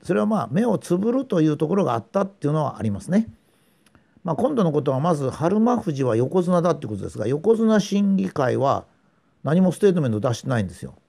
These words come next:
横綱審議会は深く反省して、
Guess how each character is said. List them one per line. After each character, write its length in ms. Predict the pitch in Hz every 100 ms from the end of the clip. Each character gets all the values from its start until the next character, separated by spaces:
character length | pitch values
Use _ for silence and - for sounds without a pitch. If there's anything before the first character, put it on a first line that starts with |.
| -
横 240 | 139 214
綱 180 | 214 208
審 220 | - 196
議 80 | 202
会 200 | 180 139
は 220 | 151 117 - - _
深 300 | - - 240
く 140 | - 156
反 260 | 160 160
省 220 | - 151
し 100 | 131
て、 280 | - 131 90